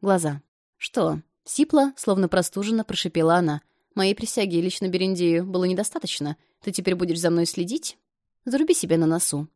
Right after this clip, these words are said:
Я этого не потерплю». Александр остолбенел. Слишком долго поиски никуда его не приводили, чтобы сейчас он смог сразу же поверить в свое счастье. Ведьма заговорила о Берендее,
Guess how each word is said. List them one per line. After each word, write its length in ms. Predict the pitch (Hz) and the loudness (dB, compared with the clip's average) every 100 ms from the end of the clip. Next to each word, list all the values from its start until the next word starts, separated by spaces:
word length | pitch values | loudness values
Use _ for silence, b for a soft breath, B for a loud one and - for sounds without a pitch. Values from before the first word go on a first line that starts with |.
| - | -2
Я 120 | 226 | 0
этого 140 | 214 | 2
не 120 | 214 214 | 0 0
потерплю». 520 | 226 208 - 131 127 _ | -2 -4 -4 -6 -8 _
Александр 400 | 202 202 349 349 | 2 4 6 6
остолбенел. 640 | 359 - 294 262 190 156 160 _ | 4 4 4 6 4 2 0 _
Слишком 360 | - 214 220 214 | -8 -4 0 2
долго 220 | 254 196 | 2 2
поиски 400 | - 220 - 208 | 2 2 2 0
никуда 320 | 190 196 196 | -2 0 0
его 160 | 220 202 | 2 2
не 100 | 202 | 0
приводили, 600 | 208 202 202 269 160 139 - | 0 2 2 2 0 -2 -10
чтобы 240 | - 196 | -6 -4
сейчас 380 | 190 190 226 - | -2 -2 -2 0
он 80 | 180 | -2
смог 320 | - 202 - | -2 -2 -4
сразу 320 | - 208 202 185 | -4 0 2 2
же 120 | 175 | 0
поверить 400 | 175 180 214 - | 2 2 2 -2
в 100 | - | 0
свое 180 | 180 185 | 2 2
счастье. 480 | - 147 - 143 - _ _ | 2 -2 -4 -8 -10 _ _
Ведьма 240 | 208 190 196 | -2 0 0
заговорила 460 | 180 180 180 180 | 0 0 2 2
о 60 | 175 | 2
Берендее, 520 | 180 202 208 156 143 | 2 -2 0 0 -2